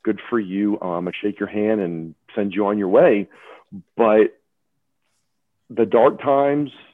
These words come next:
yes, they were tough, and everybody faces it differently. But I would say it's because of the support staff I had at such a young age, but I had people willing to just take me and say, "Do not give up. There's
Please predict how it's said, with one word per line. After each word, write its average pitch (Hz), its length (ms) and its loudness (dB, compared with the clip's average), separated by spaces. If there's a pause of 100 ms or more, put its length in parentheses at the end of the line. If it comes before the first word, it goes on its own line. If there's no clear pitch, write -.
(120)
yes, 92 260 0 (240)
they 104 160 0
were 95 160 -2
tough, - 320 -4 (160)
and 98 360 -6
everybody 113 520 0
faces 98 460 -4
it 95 160 -8
differently. - 560 -8 (640)
But 110 120 4
I 92 140 2
would 98 200 2 (100)
say 113 160 4
it's - 200 0
because 101 380 -4
of 95 100 -2
the 90 80 -4 (100)
support 107 400 -4
staff 104 320 -2
I 95 120 0
had 95 380 -2
at - 260 -8 (160)
such - 220 -4
a 107 60 0
young 104 280 -2
age, 117 320 0 (600)
but 95 100 0
I 90 80 2
had 104 300 0
people 104 360 -2
willing 101 680 -2
to 95 80 -4
just 90 280 -6 (380)
take 113 220 -2
me 92 120 -6
and 82 180 -8
say, 87 120 -4 (220)
"Do 92 100 -8
not 90 340 -4
give 90 240 -4
up. 92 200 0
There's 78 140 -10